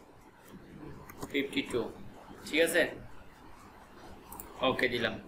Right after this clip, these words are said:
আসছে? আসার পর এটাকে আমি stroke color দিব, stroke দিব চার pixel, ঠিক আছে?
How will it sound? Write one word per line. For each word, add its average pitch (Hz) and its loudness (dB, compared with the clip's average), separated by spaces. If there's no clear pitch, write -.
আসছে? - 8
আসার 156 6
পর 156 8
এটাকে 147 6
আমি 151 2
stroke 196 4
color 147 8
দিব, 117 -2
stroke 147 0
দিব 151 0
চার 143 8
pixel, 131 2
ঠিক 156 8
আছে? 175 8